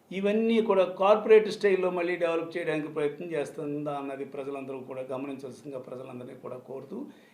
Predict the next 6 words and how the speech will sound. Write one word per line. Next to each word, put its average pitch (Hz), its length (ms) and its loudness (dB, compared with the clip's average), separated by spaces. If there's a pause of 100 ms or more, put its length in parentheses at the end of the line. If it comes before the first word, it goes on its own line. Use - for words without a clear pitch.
(240)
ఏది 156 300 -6
ఏమైనా 156 480 -4 (680)
వీళ్ళు 165 200 0
ఎన్ని 185 720 4 (240)
కుయుక్తులు 185 720 2 (220)
చేసినా, 165 480 -4